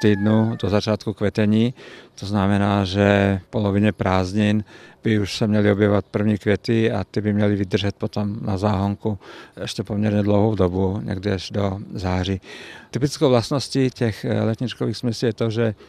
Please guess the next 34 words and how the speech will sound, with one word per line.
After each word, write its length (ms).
pěstitelé, 580
kteří 360
na 140
nich 140
pracují, 680
tak 140
je 80
kombinují 500
tak, 220
aby 180
ty 120
rostliny 360
nakvětaly 420
postupně. 560
To 120
znamená, 360
že 100
jsou 140
tam 180
rostliny, 340
které 220
kvetou 300
velmi 260
brzy, 420
ale 140
také 260
druhy, 280
kterým 280
to 100
trvá 300
trošku 300
delší 320
dobu. 260
Takže 400